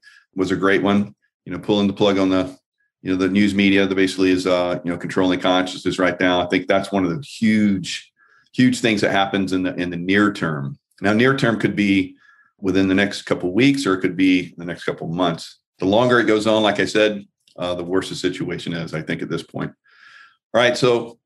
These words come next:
that's, that's kind of a roundup. That's, uh, really, really nice to get all these different views, but you see, a lot of us are, are seeing some of the same things, and, uh, uh, it's, it's, it's coming to a quickening point, very soon.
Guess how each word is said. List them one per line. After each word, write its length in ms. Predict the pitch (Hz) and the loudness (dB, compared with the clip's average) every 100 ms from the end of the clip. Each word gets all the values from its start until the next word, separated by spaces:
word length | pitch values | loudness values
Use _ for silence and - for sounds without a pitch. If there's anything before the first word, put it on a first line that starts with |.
| _ _ _ | _ _ _
that's, 240 | 123 135 127 | 0 0 2
that's 200 | 131 - | 0 0
kind 120 | 131 | 0
of 80 | 113 | 0
a 60 | |
roundup. 400 | 107 123 135 139 | 0 2 2 0
That's, 200 | 113 - | -2 -2
uh, 220 | 113 107 | 0 2
really, 400 | 104 117 120 107 - _ | 2 2 2 0 -6 _
really 180 | 110 107 | -6 -2
nice 260 | 107 107 | -2 -2
to 140 | - - | -8 -4
get 120 | 107 | 2
all 120 | 107 104 | 2 2
these 200 | 101 95 | 0 -2
different 320 | 104 95 90 | -4 -4 -2
views, 220 | 104 107 | 0 0
but 160 | 101 90 | -2 -4
you 80 | |
see, 480 | 95 120 117 113 113 _ _ _ _ _ | -4 2 2 2 0 _ _ _ _ _
a 60 | 98 | 2
lot 200 | 107 113 | 4 4
of 60 | |
us 160 | 107 104 | 2 2
are, 300 | 95 90 85 | 2 0 -2
are 80 | 85 | -8
seeing 360 | - 107 95 | 0 2 2
some 240 | 85 - 104 | -2 0 0
of 60 | |
the 60 | 87 | 0
same 320 | - 90 82 | 0 0 0
things, 360 | 95 92 92 85 | 2 2 2 -2
and, 120 | 80 | -4
uh, 320 | 78 78 76 - | -4 -4 -8 -8
uh, 160 | 82 78 - 92 | -8 -8 -4 -2
it's, 360 | 95 80 85 - - | 0 0 -2 -4 -4
it's, 160 | 90 - | -2 0
it's 320 | 113 98 95 | 0 0 -2
coming 240 | - 110 | 0 -2
to 140 | 104 98 | 2 0
a 60 | |
quickening 440 | 92 117 - 92 82 | 2 -2 0 -2 -4
point, 320 | 90 85 69 _ _ - | -4 -6 -6 _ _ -4
very 240 | 90 87 | 0 0
soon. 520 | - 110 107 101 101 | 0 2 2 2 -2